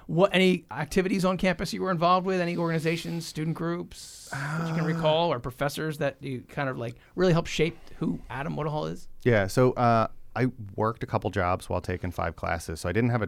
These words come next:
Speaker 2: ton of activity on campus. Um, but probably one of the, the relationships, um, that was influential not only in my academic career here, but in my professional career was, uh, with Doctor Mercandani. So I took supervised internship,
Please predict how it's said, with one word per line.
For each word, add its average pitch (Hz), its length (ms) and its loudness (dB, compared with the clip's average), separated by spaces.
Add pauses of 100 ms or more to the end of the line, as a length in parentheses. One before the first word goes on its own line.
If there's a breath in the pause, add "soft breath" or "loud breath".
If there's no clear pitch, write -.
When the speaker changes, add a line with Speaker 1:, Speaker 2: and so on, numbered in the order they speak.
(100)
Speaker 2:
ton 98 500 -2
of 90 120 -2
activity 85 560 -6
on 82 140 -6
campus. 85 640 -8 (100)
Um, 85 540 -2
but - 180 -4
probably 123 380 0
one 113 180 4
of 117 60 6
the, 104 180 2
the - 140 -6
relationships, 90 840 -4 (420 soft breath)
um, 85 680 -2 (200)
that 98 140 -2
was 98 140 -2
influential 92 540 -4
not 87 160 -2
only 87 600 -6
in 85 180 -8
my 82 200 -4
academic 87 500 -2
career 90 240 -8
here, 95 180 -4
but 85 140 -6
in 82 80 -8
my 85 120 -6
professional 113 440 -6
career 85 220 -6
was, 85 200 -8 (460 soft breath)
uh, 87 240 -2
with 90 300 -8
Doctor 87 260 -4
Mercandani. 82 600 -4 (380 loud breath)
So 90 220 2
I 87 140 0
took - 320 -4
supervised 85 680 -6
internship, 87 720 -8